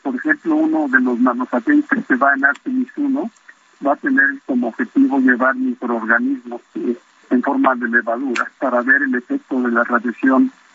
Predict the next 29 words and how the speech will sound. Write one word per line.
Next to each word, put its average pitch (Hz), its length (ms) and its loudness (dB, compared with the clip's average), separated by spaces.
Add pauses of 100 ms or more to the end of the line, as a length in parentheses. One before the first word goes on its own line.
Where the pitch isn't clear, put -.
(100)
espacial 131 720 0 (480)
en 123 120 -6
el 233 120 -4
espacio 285 460 -8
profundo. 233 600 -10 (580)
Y, 262 280 6
y 139 60 2
así - 240 -4 (220)
otros, - 500 -2
eh, 131 340 0
otro 147 360 0
de 135 60 0
los 127 140 2
nanosatélites 247 880 0
va 135 200 4
a 135 60 2
explorar, 123 540 -2 (600)
eh, 117 320 -6 (340)
las 240 220 -2
posibilidades 262 1120 2
de, 127 280 -2 (300)
de 247 160 2
hielo 277 420 0 (540)
en, 120 280 -2
en 117 200 0
la 110 320 2
Luna. 170 360 0 (680)
Y 139 160 6
así, 190 340 -2